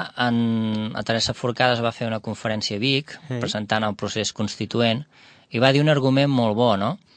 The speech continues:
Speaker 1: I va parlar de la Torre de Babel i de... Bueno, ja ens va dir que no anava a religió el procés constituent, va posar aquest exemple. Diu que tota la humanitat anaven tots junts,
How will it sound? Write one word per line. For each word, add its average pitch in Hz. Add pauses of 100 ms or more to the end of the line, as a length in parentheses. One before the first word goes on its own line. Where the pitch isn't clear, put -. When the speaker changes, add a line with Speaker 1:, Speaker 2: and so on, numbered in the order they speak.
(400)
Speaker 1:
I 107
va 131
parlar 135
de 127
la 120
Torre 120
de 117
Babel 151
i 131
de... 113 (680)
Bueno, 101
ja 98
ens 98
va 104
dir 101
que 101 (180)
no 104
anava 104
a 101
religió 101
el 104
procés 101
constituent, 110
va 101
posar 98
aquest 101
exemple. 104 (500)
Diu 117
que 135
tota 139
la 143
humanitat 139
anaven 139
tots 123
junts, 95